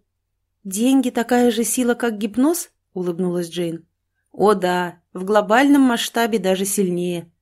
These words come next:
Гипноз не может заставить встать рано утром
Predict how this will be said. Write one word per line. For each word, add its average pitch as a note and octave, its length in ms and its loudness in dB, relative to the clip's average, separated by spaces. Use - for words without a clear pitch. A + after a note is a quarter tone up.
Гипноз C4+ 520 0
не C#4 80 4
может C#4 320 2
заставить G3 540 -2
встать G3 360 -2
рано F#3+ 260 -2
утром F3 420 -6